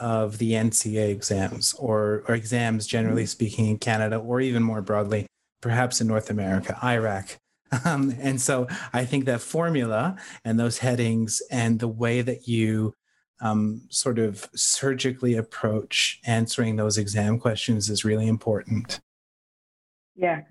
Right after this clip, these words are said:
Speaker 2: definitely. And, and one, we were just talking about how, um, you know, in, in a J D program, you know, these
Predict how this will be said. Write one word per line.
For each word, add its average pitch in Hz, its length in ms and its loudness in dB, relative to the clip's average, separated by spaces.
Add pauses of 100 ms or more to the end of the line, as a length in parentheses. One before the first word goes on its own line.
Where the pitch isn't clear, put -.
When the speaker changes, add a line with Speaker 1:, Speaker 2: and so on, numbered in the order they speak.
(120)
Speaker 2:
definitely. 185 380 0
And, 196 200 0
and 226 260 0
one, 208 200 0
we 214 80 0
were 220 100 4
just 247 180 -2
talking 196 360 -4
about 160 320 0
how, 160 560 0 (480)
um, 160 580 -2
you 196 140 2
know, 165 400 0 (840)
in, 170 460 2
in 170 120 2
a 160 180 2
J 165 280 0
D 202 140 2
program, 208 840 0 (320)
you 190 120 2
know, 175 80 0
these 185 220 4